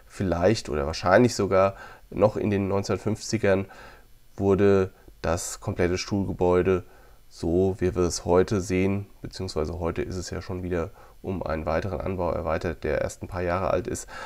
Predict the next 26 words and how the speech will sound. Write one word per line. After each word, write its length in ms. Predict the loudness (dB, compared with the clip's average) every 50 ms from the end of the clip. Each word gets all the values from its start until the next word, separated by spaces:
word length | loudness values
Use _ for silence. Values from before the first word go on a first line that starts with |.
| -14 -12 -4
Aber 320 | 0 4 8 8 8 6 4 0 -12 -16 -18 -18 -20 -20 -20 -20 -20 -20 -20 -20 -20 -20 -20 -20 -10 -4 0
dieses 500 | 0 2 2 0 0 -2 -6 -10 -12 -16 -20 -10 -2 0
ursprüngliche, 760 | 0 0 2 2 4 4 4 4 4 4 2 2 2 0 -4 -8 -16 -20 -16 -8
langgezogene 1080 | -2 2 4 6 6 6 4 2 0 0 0 0 0 2 0 2 2 2 2 0 -2 -6 -10 -12
Schulgebäude 640 | -4 0 2 2 2 2 2 4 4 4 4 4
in 200 | 2 0 -2 -2
den 180 | -2 -2 -2 -2
beiden 320 | 0 2 2 2 2 2
ersten 300 | 0 0 0 -2 -6 -8
Bauabschnitten, 680 | -4 -2 0 0 0 -2 -4 -6 -8 -6 -6 -6 -8 -10 -12 -16 -20 -20 -20 -8 -2
das 320 | 0 2 2 0 -2 -6 -6
muss 360 | -4 -2 -2 -4 -4 -4 0
wohl 300 | 2 4 4 4 2 0 -4 -14 -20 -20 -20 -20 -20 -20 -20 -20 -18
schon 320 | -8 -4 -2 0 0 0
in 200 | 0 -2 0 0
den 160 | 0 0 0
späten 320 | 0 0 2 2 2 2 2
neunzehnhundertfünfzigern 1000 | 2 0 0 -2 -2 -2 -2 -2 -2 -2 -4 -6 -6 -4 -2 -2 -2 -2 -4 -4
oder 260 | -4 -2 -2 -2 -2 -4
spätestens 500 | -4 -4 -6 -6 -6 -8 -10 -10 -8 -6
in 100 | -6 -6
den 80 | -6
frühen 240 | -8 -8 -8 -6 -6
neunzehnhundertsechziger 840 | -6 -6 -6 -4 -4 -4 -4 -4 -6 -8 -8 -8 -8 -10 -8 -8 -8
Jahren 320 | -6 -6 -8 -8 -8 -10
so 300 | -8 -8 -6 -6 -8 -10